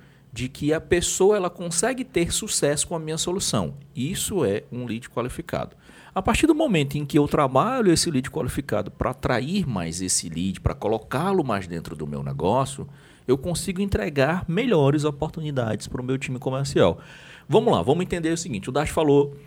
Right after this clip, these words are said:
é, fazia criativo, jogava numa página, atraía as pessoas que chegavam,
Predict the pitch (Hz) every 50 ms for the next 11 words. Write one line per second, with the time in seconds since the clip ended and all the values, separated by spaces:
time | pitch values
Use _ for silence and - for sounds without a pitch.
0 | - - - - 107 113 117 - 143 120 120 113 117 127 127 123 - 139 135 127
1 | 131 131 - - 180 196 214 214 190 208 196 190 170 151 147 147 147 156 160 165
2 | 165 175 175 - - 190 208 214 208 208 202 196 190 190 - 185 170 170 180 196
3 | 202 190 - - 190 - - 175 170 170 - 190 - - 254 240 208 175 165 180
4 | 196 202 247 262 -